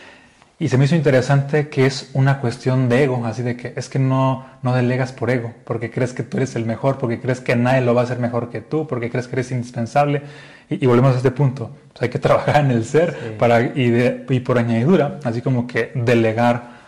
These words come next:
Speaker 1: ah, pues es fácil. Por ejemplo, ahora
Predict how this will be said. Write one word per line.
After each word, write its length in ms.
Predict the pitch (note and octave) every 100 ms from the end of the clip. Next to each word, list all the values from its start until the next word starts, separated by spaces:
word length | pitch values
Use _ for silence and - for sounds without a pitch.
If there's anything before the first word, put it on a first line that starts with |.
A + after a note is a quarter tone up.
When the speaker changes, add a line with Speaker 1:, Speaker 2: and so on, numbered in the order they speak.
| - -
Speaker 1:
ah, 580 | A#2 A2 A2 A2 B2+ -
pues 460 | A2+ G2+ - - -
es 160 | A#2
fácil. 380 | D3 D3 C3 A2+ - - -
Por 120 | - A#2+
ejemplo, 320 | B2 A#2+ B2
ahora 400 | B2 B2+ B2+ -